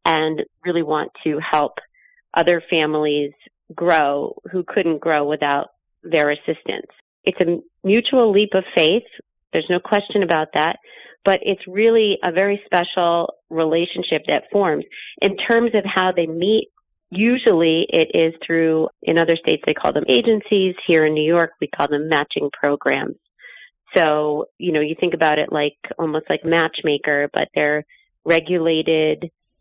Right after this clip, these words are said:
programs that recruit women who are looking to be surrogates, and then intended parents are referred to these programs by either attorneys or their I V F doctors, and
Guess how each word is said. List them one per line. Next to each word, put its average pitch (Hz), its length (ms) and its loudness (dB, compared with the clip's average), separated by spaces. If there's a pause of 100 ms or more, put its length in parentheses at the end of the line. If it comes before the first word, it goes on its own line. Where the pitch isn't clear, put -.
programs 165 640 0 (140)
that 151 440 0 (280)
recruit 165 720 0
women 160 420 2
who 156 540 2 (300)
are 165 120 2
looking 156 360 0
to 190 80 -10
be 247 160 2 (100)
surrogates, 208 480 0 (180)
and 156 200 -2
then 160 240 -2
intended 165 540 -2
parents 160 380 0 (460)
are 147 140 4
referred 240 400 0
to 233 80 0
these 202 240 0
programs 175 640 0 (120)
by 156 460 0 (420)
either 156 360 0
attorneys 180 560 0 (140)
or 160 160 4
their 156 360 2 (360)
I 160 160 0
V 160 180 -2
F 156 200 0
doctors, 190 560 -2 (140)
and 165 360 -2